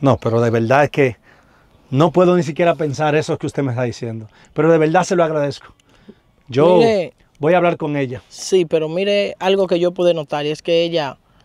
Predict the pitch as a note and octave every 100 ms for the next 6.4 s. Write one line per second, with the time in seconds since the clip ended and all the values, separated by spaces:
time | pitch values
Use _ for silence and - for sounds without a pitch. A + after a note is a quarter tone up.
0 | _ _ - D3 D3+ D3 - F3+ F3+ D#3+
1 | - F#3 G3 F#3+ G3 F3+ E3 - E3+ E3+
2 | E3 E3 D#3+ C3+ - _ _ _ _ -
3 | - C#3+ E3+ - E3+ E3+ E3 E3+ E3+ E3
4 | D#3+ D#3 D3+ C#3+ C3+ C3 - _ _ _
5 | _ - B2 - B2 A#2+ C3+ G#3 G#3+ G#3
6 | F#3 D#3+ C#3+